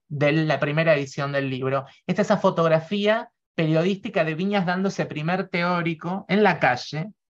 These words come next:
¿no? Esa imagen, ¿no? de la,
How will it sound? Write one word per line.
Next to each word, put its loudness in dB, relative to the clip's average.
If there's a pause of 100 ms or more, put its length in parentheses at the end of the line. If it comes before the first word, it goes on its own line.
(500)
¿no? 2 (580)
Esa 2 (200)
imagen, 4
¿no? 2
de 2
la, 0